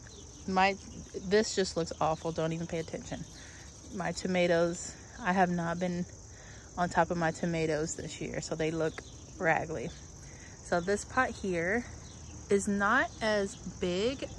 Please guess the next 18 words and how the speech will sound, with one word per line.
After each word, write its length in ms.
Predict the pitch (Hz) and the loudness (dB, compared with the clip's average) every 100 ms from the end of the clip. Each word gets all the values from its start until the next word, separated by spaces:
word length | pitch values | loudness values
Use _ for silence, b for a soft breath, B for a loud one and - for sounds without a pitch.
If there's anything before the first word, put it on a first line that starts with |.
| 196 | 2
as 460 | 185 185 180 180 - - 180 | 4 4 2 0 -6 -10 -2
this 280 | 185 202 - | 0 0 -2
pot. 360 | - 254 262 B B B B B B - | 2 4 4 B B B B B B 0
For 140 | 214 | 2
some 280 | - 254 254 | 4 4 6
reason, 380 | 254 247 233 208 | 4 4 4 6
this 200 | 233 - | 4 2
pot 380 | - 214 208 | -2 0 0
is 260 | 185 185 - | 0 0 2
just 360 | 160 165 - 190 | 0 0 -4 -4
huge. 880 | 190 202 202 196 170 156 156 170 - | -2 2 2 2 2 0 -4 -4 0
I 120 | 185 | 2
mean, 240 | 180 175 | 2 2
everything 420 | 165 196 214 208 185 | 2 2 2 0 -2
in 140 | 185 185 | -2 0
it 180 | 180 - | 0 0
is 380 | 165 165 180 | 0 0 -4
just 340 | - 165 165 | -2 -2 -2